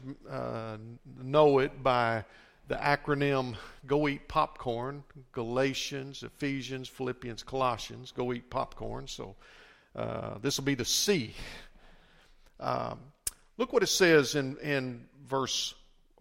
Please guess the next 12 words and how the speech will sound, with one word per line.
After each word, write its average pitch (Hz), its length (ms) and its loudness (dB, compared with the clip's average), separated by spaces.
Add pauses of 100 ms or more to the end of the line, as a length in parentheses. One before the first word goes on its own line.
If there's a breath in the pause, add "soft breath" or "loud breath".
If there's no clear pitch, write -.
one, 123 380 -2 (160)
chapter 180 380 2
one. 123 320 -2 (180)
We're 147 80 -4
gonna 151 140 0
be 147 120 0
in 156 120 -6
chapter 147 340 -2
one. 107 400 -8 (840 loud breath)
It 196 80 -6
says, 202 260 8
"Paul, - 640 4